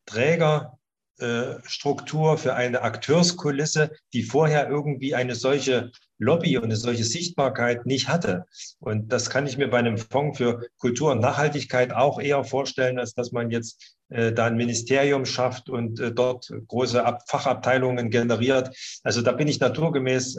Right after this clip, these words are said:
äh, sehr skeptisch. Und das wäre auch das Thema beim Bundeskulturministerium, weil es, ein Ministerium macht Gesetze, ein Ministerium hat klare Zuständigkeiten.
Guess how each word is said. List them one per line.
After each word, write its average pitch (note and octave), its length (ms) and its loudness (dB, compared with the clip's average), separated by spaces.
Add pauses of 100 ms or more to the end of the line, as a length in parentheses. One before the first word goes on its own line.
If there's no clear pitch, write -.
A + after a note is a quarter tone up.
(140)
äh, B2+ 200 0
sehr B2 220 0
skeptisch. E3 440 0
Und A2 80 -2
das A2 100 2
wäre C3+ 240 2
auch B2+ 140 -2
das A#2+ 160 -4
Thema B2+ 240 0
beim A#2 140 2
Bundeskulturministerium, C3+ 1400 -2 (640)
weil B2+ 360 0
es, B2+ 140 -10
ein - 140 -6
Ministerium C#3+ 680 0
macht A#2 240 -2
Gesetze, C#3+ 440 0
ein B2 80 -4
Ministerium C3+ 640 -4 (480)
hat B2 160 -2
klare A#2+ 320 2
Zuständigkeiten. B2 1000 -2